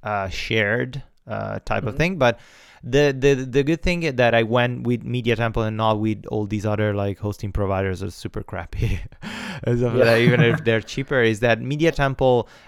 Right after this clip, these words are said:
Speaker 1: um, has built-in domain name registration in it, in the price. And, uh, with your shared hosting, you have S S H access to your shared, uh, server,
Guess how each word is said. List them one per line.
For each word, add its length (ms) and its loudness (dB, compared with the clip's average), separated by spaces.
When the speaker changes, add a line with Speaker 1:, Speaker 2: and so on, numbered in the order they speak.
Speaker 1:
um, 580 4
has 320 0
built-in 560 0
domain 480 0
name 320 -2
registration 720 -4
in 100 -2
it, 240 0
in 180 -6
the 80 -6
price. 640 -2
And, 380 -2
uh, 400 4
with 500 0
your 280 6
shared 440 0
hosting, 640 -2
you 240 2
have 360 4
S 240 0
S 160 -4
H 220 -2
access 640 -2
to 120 -8
your 200 -2
shared, 760 0
uh, 200 -8
server, 640 0